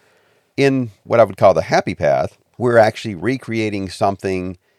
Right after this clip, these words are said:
that already exists. Maybe you have a report that your business application is producing, and it actually has accurate information that we can use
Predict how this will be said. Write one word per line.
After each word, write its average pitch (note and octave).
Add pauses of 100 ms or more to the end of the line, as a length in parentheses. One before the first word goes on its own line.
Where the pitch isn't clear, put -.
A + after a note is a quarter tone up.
(120)
that F2+
already F#2+
exists. D2+ (280)
Maybe F2+
you F#2
have F2+
a E2
report G2+ (460)
that -
your E2
business G#2
application G2
is E2
producing, F2+ (240)
and A#2+
it A#2+
actually C3
has A#2+ (140)
accurate G#2+
information F#2 (420)
that E2
we G2+
can F#2+
use F#2+